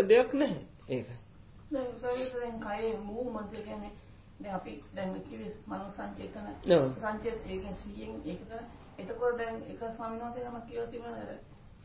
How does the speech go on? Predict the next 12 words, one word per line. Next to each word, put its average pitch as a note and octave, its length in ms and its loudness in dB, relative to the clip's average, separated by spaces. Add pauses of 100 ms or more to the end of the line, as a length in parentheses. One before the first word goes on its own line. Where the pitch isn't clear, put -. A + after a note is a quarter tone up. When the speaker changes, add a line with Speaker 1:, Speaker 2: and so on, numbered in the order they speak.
(300)
Speaker 2:
පොතක C4 300 -2
මං A#3+ 240 2
කියුවා A#3+ 460 6
මම G#3 140 -2
Speaker 1:
හ්ම්. - 500 2 (380)
Speaker 2:
මේ G3+ 220 -8
අතක්වත් A#3 500 -4
හොලවලා A3 460 -2
නැතුව G#3+ 260 -6
සිහියෙන් G#3+ 400 -6 (720)
නැත්තේ A3+ 520 -6
සිහියෙන් A#3+ 400 -2